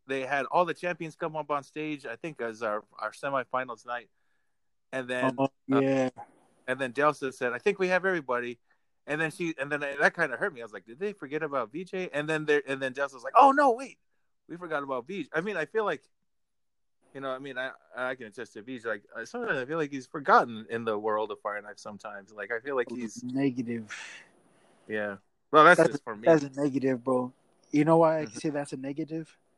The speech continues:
Speaker 1: Mm-hmm.
Speaker 2: 'Cause if you watch everyone's routine, bro,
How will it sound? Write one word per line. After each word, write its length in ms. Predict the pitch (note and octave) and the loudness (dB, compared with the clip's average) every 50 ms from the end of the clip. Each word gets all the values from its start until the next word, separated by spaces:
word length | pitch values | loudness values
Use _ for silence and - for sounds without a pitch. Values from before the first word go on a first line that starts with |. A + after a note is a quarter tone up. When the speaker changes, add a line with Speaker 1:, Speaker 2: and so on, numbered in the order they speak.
| _ _ _ _ _ _ _ _ _ _ _ B2 | _ _ _ _ _ _ _ _ _ _ _ -18
Speaker 1:
Mm-hmm. 240 | A#2 G#2+ A2+ A2 G#2+ - _ _ _ _ _ _ _ _ | -16 -14 -14 -16 -16 -18 _ _ _ _ _ _ _ _
Speaker 2:
'Cause 380 | - C3+ B2+ A#2+ A2+ - - - - _ _ _ _ _ _ _ _ _ _ _ _ _ | -10 -8 -8 -8 -8 -12 -14 -16 -18 _ _ _ _ _ _ _ _ _ _ _ _ _
if 160 | C3+ C#3 - | -10 -6 -2
you 120 | F3 F3+ | 0 2
watch 360 | F3 F3 F3+ E3+ - - - - | 4 6 4 4 2 0 -4 0
everyone's 460 | - D#3 D#3 D#3+ E3 E3+ E3+ E3 C#3+ D3 | 2 2 4 4 4 4 2 2 2 2
routine, 600 | D3+ D3 C3+ - - - C#3+ D3+ D#3+ E3 F3 F3 - _ _ _ _ _ _ _ | 4 4 4 2 0 0 0 0 0 -2 -6 -10 -16 _ _ _ _ _ _ _
bro, 360 | - A#2 A2 G#2 G2+ G2 - | -4 -2 -2 -4 -6 -10 -16